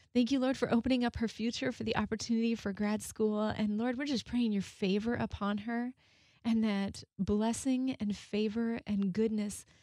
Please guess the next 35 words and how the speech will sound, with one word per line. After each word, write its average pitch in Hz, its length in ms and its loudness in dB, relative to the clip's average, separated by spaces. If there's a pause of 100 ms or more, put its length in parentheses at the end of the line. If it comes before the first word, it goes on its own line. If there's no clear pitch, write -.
(240)
and 208 140 0
health 254 580 0
and 214 160 -2
healing 233 540 -2
and 202 120 -6
strength 233 560 -6
and 202 140 -4
spiritual 240 640 -2
growth 220 500 0
and 208 120 0
maturity 196 560 2 (640)
come 208 260 6
from 196 180 2
what 190 160 2
she's - 240 0
been 190 200 2
through. 180 360 0 (180)
And 226 180 2
Lord, 226 180 2
just 254 260 -2
right 208 180 2
now, 196 340 2
even 220 220 2
as 208 160 2
we're 202 60 0
praying, 190 440 -2 (840)
would 233 160 4
your 247 100 4
presence - 680 -2 (560)
be 220 120 4
known 214 220 4
to 226 100 0
her 202 160 2
in 190 120 2
such - 600 -4